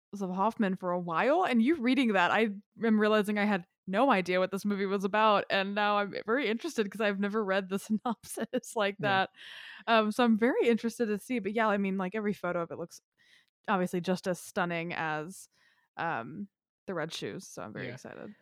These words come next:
Speaker 2: Um, before we end, I do just wanna get people a little bit more jazzed about it because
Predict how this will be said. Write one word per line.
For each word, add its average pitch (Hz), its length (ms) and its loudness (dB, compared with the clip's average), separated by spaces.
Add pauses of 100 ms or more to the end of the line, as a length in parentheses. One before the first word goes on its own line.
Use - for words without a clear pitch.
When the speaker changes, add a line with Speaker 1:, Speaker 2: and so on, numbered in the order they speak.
(200)
Speaker 2:
Um, 131 560 -4 (840)
before 165 320 -2
we 151 240 -2
end, 123 480 -4
I 131 100 -6
do 127 200 -2
just 127 200 -8
wanna 127 180 -8
get 120 240 -10
people 135 360 -8
a - 20 -8
little 165 260 -4
bit 175 120 -6
more 220 180 -6
jazzed 170 560 -4
about 160 360 -6
it 143 120 -6
because 131 440 -6